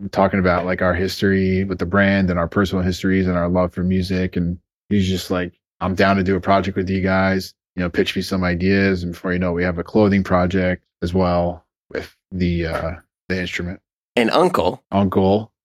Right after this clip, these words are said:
Speaker 1: is, uh, you know, uh, alias, his, uh, stage name,
Speaker 2: Yeah, yeah.
Speaker 1: his, uh, music, uh, I guess, curation, you know, and, uh, that's, you know, he's working on some music for that. So we're gonna help promote that and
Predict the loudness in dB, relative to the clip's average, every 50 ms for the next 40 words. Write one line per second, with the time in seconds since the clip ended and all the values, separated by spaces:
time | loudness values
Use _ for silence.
0 | _ _ 0 0 2 0 0 -2 -6 -8 -8 -6 -4 -2 0 0 2 2 2 2
1 | 2 2 0 0 0 -2 -4 -6 -10 _ _ _ _ _ _ -8 -4 -4 -4 -2
2 | 0 0 2 2 4 2 2 2 0 -2 -6 -8 -12 -12 -6 -2 0 0 2 0
3 | 0 -2 -2 -4 -2 -2 -2 -2 -4 -4 0 2 2 2 2 2 2 2 2 2
4 | 2 2 0 0 2 2 2 2 2 2 0 -2 -2 0 2 2 4 4 2 0
5 | -2 -4 -8 -8 -6 -2 -2 0 0 0 0 0 0 2 2 4 4 4 2 2
6 | 0 0 -2 -4 -8 -16 -16 -18 -20 -20 _ -10 -6 -4 -2 -2 0 0 -2 -2
7 | -4 -6 -10 _ _ _ _ _ _ _ _ _ _ -8 -4 -2 0 -2 -2 -4
8 | -4 0 2 4 6 6 4 4 2 0 -4 -6 -8 -10 -14 _ _ _ _ _
9 | _ -4 -2 -2 0 -2 -4 -6 -8 -12 _ _ -2 0 0 2 2 2 0 0
10 | 0 2 2 4 4 4 2 2 0 0 -4 -8 -8 -8 -10 -16 _ _ _ -4
11 | -2 -2 0 -2 -2 -2 0 0 0 2 2 0 0 0 0 0 2 4 4 2
12 | 2 2 0 0 2 2 4 4 4 4 2 0 -2 -2 -2 0 0 -2 0 -2
13 | -2 -2 -2 0 0 2 0 0 0 0 0 0 0 -2 -6